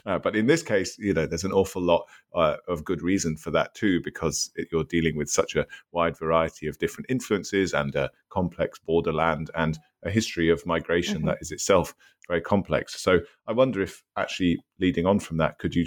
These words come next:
Speaker 1: give us a bit more of a picture of the Chaozhenzhu community in China, uh,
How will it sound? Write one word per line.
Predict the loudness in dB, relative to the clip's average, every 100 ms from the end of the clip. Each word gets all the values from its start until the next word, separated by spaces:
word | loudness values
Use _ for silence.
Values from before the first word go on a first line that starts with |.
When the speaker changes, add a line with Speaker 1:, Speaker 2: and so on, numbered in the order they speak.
| 0
Speaker 1:
give | 0 2
us | 0
a |
bit | 0 0
more | 2 0
of |
a | -2
picture | -4 -4 -4 2
of | 4 4 0 _ _ _ -2
the | 0 0 -4 -2
Chaozhenzhu | 0 2 2 2 2
community | 0 -2 0 0 0 -2 -2 -4 -10 _ -6
in | -4
China, | 0 2 2 2 0 -2 _ _ 0
uh, | 0